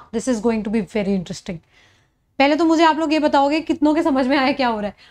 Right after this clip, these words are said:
What is the percentage probability of getting offspring with the first recessive rest heterozygous from F two generation of a trihybrid test cross? जो ये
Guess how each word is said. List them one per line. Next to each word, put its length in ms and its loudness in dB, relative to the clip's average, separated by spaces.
What 160 0
is 140 2
the 100 -2
percentage 580 0
probability 600 0
of 100 -6
getting 400 -2
offspring 420 -2
with 80 -2
the 120 -8
first 360 0
recessive 520 -4
rest 400 0
heterozygous 760 -2
from 360 2
F 200 -4
two 180 0
generation 680 -2
of 160 0
a 80 0
trihybrid 760 0
test 360 -4
cross? 300 -8
जो 240 2
ये 320 -2